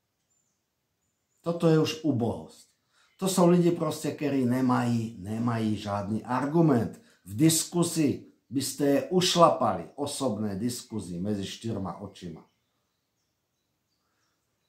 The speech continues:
To jsem viděl právě posledně v tom K T V. Jsem se díval minule,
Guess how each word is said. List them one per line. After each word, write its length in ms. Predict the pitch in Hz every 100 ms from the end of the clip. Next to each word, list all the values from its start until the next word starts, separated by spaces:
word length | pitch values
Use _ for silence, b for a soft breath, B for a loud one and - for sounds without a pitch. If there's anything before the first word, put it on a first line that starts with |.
| _ _ _ _ _ -
To 100 | 151
jsem 240 | - 151
viděl 240 | 139 139
právě 360 | 127 131 123 120
posledně 480 | 117 117 - 117 117
v 120 | 110
tom 320 | 107 95 85 -
K 180 | 120 117
T 220 | 117 98
V. 360 | 92 101 107 - _ _ _ _ _ _ _ _
Jsem 220 | _ 101
se 180 | 95 95
díval 340 | 80 92 98 98
minule, 500 | 98 104 107 107